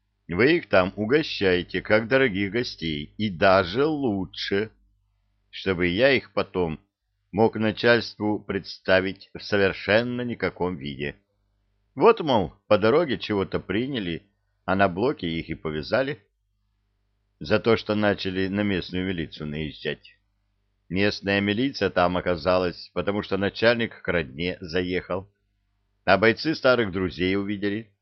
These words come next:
Товарищей, так сказать, по оружию. Как тебе такой сценарий, а? Голливуд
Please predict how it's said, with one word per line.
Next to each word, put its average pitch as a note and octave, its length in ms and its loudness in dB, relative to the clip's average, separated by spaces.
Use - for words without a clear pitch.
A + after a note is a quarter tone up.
Товарищей, A#2+ 560 4
так - 240 -4
сказать, D#2 560 -4
по F#2+ 180 4
оружию. F2 580 -6
Как G2+ 260 4
тебе G#2+ 240 0
такой G2+ 400 2
сценарий, G#2+ 840 -2
а? G2 320 0
Голливуд A2 840 -2